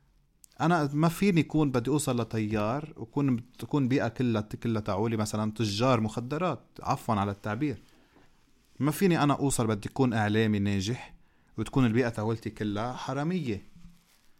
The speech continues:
قلت لك، "قل لي من تعاشر أقول لك من أنت". هيدي من أول الخليقة، من أول البدايات الدنيا كلها طلعت هيدي المقولة، وبعدها،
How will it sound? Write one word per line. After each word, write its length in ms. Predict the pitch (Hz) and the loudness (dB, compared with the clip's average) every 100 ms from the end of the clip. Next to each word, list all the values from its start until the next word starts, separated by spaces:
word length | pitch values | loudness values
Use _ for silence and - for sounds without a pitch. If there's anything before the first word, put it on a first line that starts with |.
| _ _ _ _ - - - - | _ _ _ _ -20 -20 -10 -2
قلت 220 | 127 - | 0 6
لك، 440 | 202 131 98 - - - _ _ _ _ _ - - | 6 6 2 -8 -20 -20 _ _ _ _ _ -20 -6
"قل 140 | 180 | 0
لي 120 | 175 135 | 2 2
من 200 | 131 127 | 2 0
تعاشر 440 | 120 135 147 139 | 0 0 0 -2
أقول 260 | 110 147 139 | -2 -2 -2
لك 140 | 143 | -2
من 220 | 139 151 | -4 -2
أنت". 420 | 160 170 123 - | -2 -2 -4 -6
هيدي 200 | 139 151 | -4 -2
من 140 | 143 139 | -2 -2
أول 280 | 165 170 151 | 0 2 0
الخليقة، 560 | 131 - 127 143 123 | -2 -2 0 0 0
من 80 | 117 | -2
أول 240 | 131 143 | 0 0
البدايات 800 | 127 110 95 110 113 120 135 139 | -2 -4 -4 -4 -2 0 0 -2
الدنيا 320 | 101 107 127 | -6 0 0
كلها 320 | 110 127 120 110 107 - | 0 -2 -2 -4 -6 -4
طلعت 320 | 127 110 113 | -2 0 0
هيدي 140 | 110 | -2
المقولة، 400 | 104 90 120 160 | -2 -2 0 2
وبعدها، 420 | 143 147 139 101 | 2 0 -2 -6